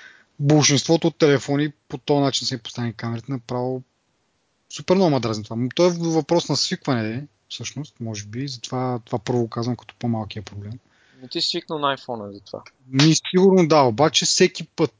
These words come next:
Speaker 1: Ето, и трябва да си създам някакъв навик да не си слагам там тъпия пръст.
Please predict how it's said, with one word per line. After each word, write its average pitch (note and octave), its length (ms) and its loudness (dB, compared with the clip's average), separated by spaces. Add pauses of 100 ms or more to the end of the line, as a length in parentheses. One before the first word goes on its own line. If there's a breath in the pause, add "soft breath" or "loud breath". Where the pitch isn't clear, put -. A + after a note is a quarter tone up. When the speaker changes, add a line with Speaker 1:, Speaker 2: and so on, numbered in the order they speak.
(120)
Speaker 1:
Ето, A#2+ 200 -14 (140)
и D3 80 -10
трябва D#3+ 240 2
да D3+ 40 0
си - 100 2
създам D3 260 -2
някакъв D3+ 320 -2
навик C#3+ 240 -2
да D3 100 0
не D3 60 2
си - 160 -4
слагам C3+ 300 0
там B2+ 220 -2 (280)
тъпия A#2 260 -4
пръст. - 440 -12